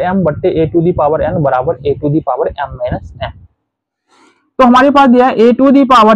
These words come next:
m बट्टे a to the power n, इसके बराबर में, इसका मतलब क्या है, हमको पता है अगर किसी भी संख्या पर यदि, है ना, घात है, पा-, घातांक है, power है, उसका मतलब क्या होता है, जैसे a to the power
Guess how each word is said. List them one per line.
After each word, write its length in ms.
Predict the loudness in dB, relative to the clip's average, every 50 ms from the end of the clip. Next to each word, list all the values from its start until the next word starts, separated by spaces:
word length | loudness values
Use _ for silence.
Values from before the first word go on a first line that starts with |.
| 2
m 200 | 0 0 0 -2 -4 -4 _ _ _ _ _ _ _ _ _ -8
बट्टे 340 | -8 -8 -4 -2 -2 0 2 2
a 120 | 2 2
to 160 | 2 0 0 2
the 120 | 2 0 0
power 320 | 2 0 0 0 -2 -6 -6 -8
n, 120 | -12 -14 -14 _ _ _ _ _ _ _ _ _ -4
इसके 320 | -4 -4 -2 _ 0 2
बराबर 400 | 4 4 4 4 4 2 2 2
में, 140 | 2 0 0
इसका 400 | -2 -4 -6 -6 -4 _ -2 -2
मतलब 380 | 0 0 0 0 0 -2 -2 0
क्या 140 | -2 -2 -2
है, 200 | -2 -6 -10 _ _ _ _ _ _ _ _
हमको 280 | 2 2 2 4 2 0
पता 260 | 2 0 0 2 2
है 60 | 4 4
अगर 220 | 4 4 2 0
किसी 300 | 0 -2 -4 0 0 0
भी 180 | 2 2 2 0
संख्या 440 | 0 0 -2 0 0 0 2 2 0
पर 160 | 2 2 0
यदि, 260 | 0 0 0 2 0 2 0 0 -2 -6 -8 -10 -10 -8 -8 -10 -10 -12 -14 -18 -20 _ _
है 80 | -4 -4
ना, 80 | -2 -4 -4 -6
घात 500 | -4 -4 -2 0 2 2 2 2 2 -2 -4
है, 180 | -2 -2 -2 -2
पा-, 280 | 0 0 2 2 2
घातांक 540 | 0 0 -2 -2 0 0 0 0 0 -2 -2
है, 80 | -4 -4
power 400 | -2 _ 0 0 2 2 2 2
है, 80 | 2 0
उसका 200 | -2 -2 -8 -6
मतलब 320 | -6 -6 -6 -4 -4 -4 -4
क्या 160 | 0 -2 -2
होता 280 | -2 -2 -6 -6 -6 -6
है, 120 | -6 -6 -10 _ _ _ _ _ _ _
जैसे 160 | -8 -6 -4 0 0
a 100 | 0 0
to 140 | 2 2 2
the 120 | 2 2
power 240 | 2 2 2 2 2